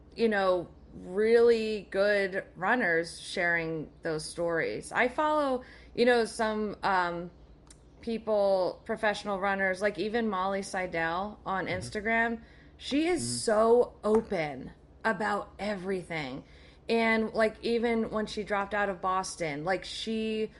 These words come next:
Speaker 1: wrote a very, like, lengthy post and about her,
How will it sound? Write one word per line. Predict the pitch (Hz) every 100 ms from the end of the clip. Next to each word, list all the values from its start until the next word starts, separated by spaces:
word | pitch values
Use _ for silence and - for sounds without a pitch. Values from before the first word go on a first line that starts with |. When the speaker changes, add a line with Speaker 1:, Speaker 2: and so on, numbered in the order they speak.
| - - -
Speaker 1:
wrote | 180 208 208 -
a | 190
very, | 185 160 196 196 196 190 180 170
like, | 175 165
lengthy | 165 202 208 - 202
post | - 196 170 160 -
and | 170
about | 170 190 -
her, | 196 185 180 147